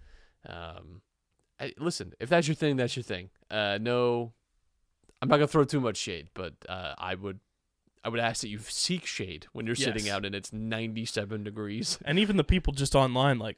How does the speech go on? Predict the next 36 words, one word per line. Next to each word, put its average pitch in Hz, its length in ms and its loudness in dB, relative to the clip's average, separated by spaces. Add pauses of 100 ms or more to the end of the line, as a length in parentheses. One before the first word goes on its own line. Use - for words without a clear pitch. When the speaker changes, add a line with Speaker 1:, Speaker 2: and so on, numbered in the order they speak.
Speaker 2:
"Oh, 156 160 4
we're 143 160 2
back. 143 460 0
We're 151 100 -2
so 180 260 2
back." 151 440 2
Like, 131 260 -4 (340)
Speaker 1:
It's 110 140 0
Speaker 2:
it's, - 300 -2
it's - 160 -8
practice, - 600 -8
guys. - 120 -6
Speaker 1:
it's, - 400 -4
it 107 120 -2
is 101 140 -4
hard 113 380 0
for, - 180 -10
listen, 110 320 -2
I 101 100 0
get 113 200 2
it. 139 140 2
People 110 240 -2
are 107 80 -2
starved. 123 640 2 (140)
Uh, 92 380 -2
they, 95 200 -4
they 92 160 -4
really 101 260 -4
want 101 240 -6
it 73 100 -8
back. 104 460 -4 (120)
And, 85 460 -10
uh, 82 60 -6
you 80 140 -8
know, 92 120 -10
we're, 82 240 -8